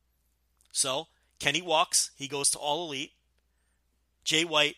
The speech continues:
steps right into his spot, wins the I W G P Heavyweight title in front of a sold-out crowd in Sapporo over Hiroshi Tanahashi. Interesting to note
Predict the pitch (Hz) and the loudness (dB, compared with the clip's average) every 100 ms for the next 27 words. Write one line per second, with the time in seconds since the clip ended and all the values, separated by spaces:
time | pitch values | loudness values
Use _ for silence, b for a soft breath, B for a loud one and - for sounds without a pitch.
0 | - - 156 139 143 160 160 165 - 135 | 0 2 2 0 -2 -4 -2 2 4 4
1 | 127 123 _ _ _ 131 165 151 156 151 | 0 0 _ _ _ -8 -2 0 4 2
2 | 147 139 139 127 139 135 135 135 127 - | 2 -2 -6 -6 -6 -6 -6 -6 -6 -4
3 | 123 127 123 131 117 123 156 147 139 131 | -4 -6 -10 -6 2 2 2 0 -2 -2
4 | 143 131 127 - - 135 123 113 b b | -2 -2 -2 -4 -4 -6 -6 -10 b b
5 | b b b 139 135 127 123 120 - 120 | b b b -8 -6 -6 -6 -6 -6 -8
6 | 110 101 92 - - _ _ _ _ _ | -8 -10 -10 -12 -16 _ _ _ _ _
7 | _ _ _ _ _ _ _ _ _ _ | _ _ _ _ _ _ _ _ _ _
8 | _ _ _ _ _ _ _ _ _ _ | _ _ _ _ _ _ _ _ _ _
9 | _ _ _ _ _ _ _ - 247 285 | _ _ _ _ _ _ _ 6 6 8
10 | 277 - 240 220 - 156 160 135 113 | 10 10 8 4 2 2 0 0 -6